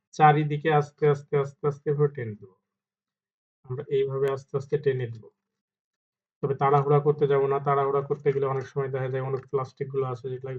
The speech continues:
শক্ত, তো সেই টান দিই আর রিবনটা যদি ছিঁড়ে যায়, সেক্ষেত্রে কিন্তু বন্ধুরা, আপনি আরেক বিপদে পড়ে গেলেন। এইবার রিবনের জরিমানা দিতে গিয়ে আপনার দেখা গেল যে কয় টাকা আপনার, আহ, হয়তো ইন্টারেস্ট ছিল, সেটা চলে গেল। এখন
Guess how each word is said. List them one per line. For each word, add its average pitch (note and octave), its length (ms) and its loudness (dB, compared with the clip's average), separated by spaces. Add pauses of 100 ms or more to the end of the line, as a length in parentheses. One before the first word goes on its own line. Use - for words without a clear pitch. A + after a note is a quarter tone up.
(140)
শক্ত, C#3+ 300 -2 (680)
তো - 60 2
সেই D3 320 4
টান D#3 140 8 (100)
দিই D#3 240 2
আর D3 140 0
রিবনটা D3 360 6
যদি C#3+ 180 2
ছিঁড়ে D3+ 320 4
যায়, D3+ 180 6
সেক্ষেত্রে D3+ 440 0
কিন্তু D3 200 0
বন্ধুরা, D3 280 4
আপনি D3 160 0
আরেক C#3 220 2
বিপদে B2+ 320 -4
পড়ে A#2 200 -4
গেলেন। G#2+ 240 -10 (520)
এইবার D3 280 6
রিবনের D3+ 380 6
জরিমানা D3+ 400 4
দিতে D3 240 2
গিয়ে D#3 200 2 (120)
আপনার D3+ 200 0
দেখা C#3 180 0
গেল C#3+ 120 6
যে C#3 160 6
কয় C#3 200 0
টাকা C#3 180 0
আপনার, C#3 260 0 (540)
আহ, C3+ 260 -4
হয়তো C#3 260 -2
ইন্টারেস্ট C#3 400 0
ছিল, - 180 -4
সেটা C#3+ 260 -4
চলে A#2 280 -6
গেল। G#2+ 140 -16 (600)
এখন E3 200 0